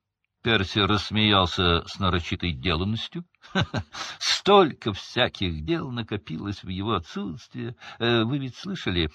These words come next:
Али Башира поймали на контрабандном ввозе ковров-самолётов.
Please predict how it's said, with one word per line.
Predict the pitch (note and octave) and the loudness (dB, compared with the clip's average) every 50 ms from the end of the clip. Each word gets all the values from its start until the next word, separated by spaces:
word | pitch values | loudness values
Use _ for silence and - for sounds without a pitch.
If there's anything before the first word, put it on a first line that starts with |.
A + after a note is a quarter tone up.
| - - _ _ - | -10 -20 _ _ 0
Али | G#2 G#2+ A2+ A#2+ B2+ B2 | 2 4 4 4 4 2
Башира | G#2+ F#2+ G#2+ G#2 - - - A#2 B2 C3 D3 D#3+ D#3 | 2 2 2 2 0 -2 -2 -2 -2 0 -2 -4 -2
поймали | - D#3+ D#3 D#3 D#3+ E3+ E3+ E3+ E3+ E3+ E3 - - - - | -2 -2 -2 0 2 4 4 4 4 2 -2 -4 -16 -16 -6
на | - G#2+ A2+ A#2 A2+ A2+ A2 G#2+ G#2 F#2 - - | 0 4 6 8 10 10 10 8 8 4 2 -2
контрабандном | - A#2 A2+ G2 - F#2 G#2 G2 E2 A2+ B2+ B2+ B2+ B2 G2+ G2 A#2 A#2 A#2 A#2 A2 | -2 -2 -2 0 2 4 4 6 8 10 12 12 10 8 4 0 0 2 2 2 2
ввозе | G2 F#2 E2+ E2 A2 B2+ B2+ A2+ B2+ B2 | 0 -2 -2 2 2 2 4 4 0 -2
ковров-самолётов. | - - A2 G#2 A2 A#2 G#2+ - - A2 A2+ B2 C#3+ D#3 D#3+ - - - - | 0 0 0 0 0 -2 -2 -4 -6 -4 -4 -2 -4 -4 -6 -8 -16 -20 -20